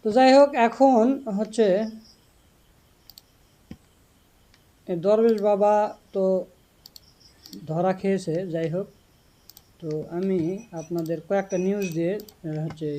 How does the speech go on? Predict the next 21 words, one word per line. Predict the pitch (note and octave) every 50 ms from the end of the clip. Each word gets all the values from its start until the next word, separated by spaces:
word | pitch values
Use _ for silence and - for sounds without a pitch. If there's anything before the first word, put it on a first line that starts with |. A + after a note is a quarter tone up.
| D3 D3+
ইয়েটা | F3 E3+ E3+ D#3 D#3+ C#3+
শেষ | - - F3 D#3 -
করব। | - - D3 B2+ B2 C3+
আহ, | E3 A3 _ _ _ _ _ _ _ _ _ _ _ _ _ _ _ _ - E3 D3 C#3 C3+ C3+ C3+ C3+ C3+ C3+ C3+ C3+ C3 - - _ -
দাঁড়ান, | D3+ C#3+ C#3+ C3 B2 A#2 A2 - - - _ _ _ _ _ _ _ _ _ _ _ _ _ _ _ _ _ _ _ _ _ _ _ _ _ F3 D#3+
আমি | D#3+ E3+ E3+ E3 E3 -
টেলিগ্রাম | G#3 G3+ G#3 G#3+ G3 G#3 G3+ G3
থেকে | F#3+ G3 G3+ G3
কয়েকটা, | G3 G#3 G3+ G3+ G3 G3+ - G3+ F#3+ F#3+ F#3
আহ, | G3+ G3 - G#3 F#3 F3+ D#3+ C#3+
হচ্ছে | F#3 F3+ F3+ - G3+ F#3+ F#3+ G3 - - G3
ব্রেকিং | D#3+ D3+ F#3+ G#3 G3 A3 A#3 A3 G3+
নিউজ | G3 F#3+ F#3+ F#3 F3+ - -
দেই | D#3+ D#3 D#3 D#3+
আপনাদের, | D3+ D#3 D#3 C#3+ C3+ C3+ D#3 F3 F3 _ _ _ _ _ _ _ _ _ _ _ _ _ _ _ _ - D#3 C#3
দিয়ে | E3+ F3+ F#3 F#3+ G3+ G3
আজকের | F#3 F3+ F3+ - - E3+ D3+ C#3+
লাইভ | D3+ D#3 D#3+ D#3 D3+
শেষ | D#3 - D#3 D#3 -
করব। | - - C#3 C3 C3 D3 F3 F#3+ - _ _ _ _ _ _ _ _ _ _ _ _ _ _ _ _ _ _ _ _ _ _ _ _ _ _ _ _ _ _ _ _ _ _ _ _ _ _ _ _ _ _ _ _ _ _ _ _ _ _ _ _ _ _ _ _
আহ, | F3+ D#3+ D#3+ D#3+ D#3+ D#3+ D#3+ D#3+ D#3+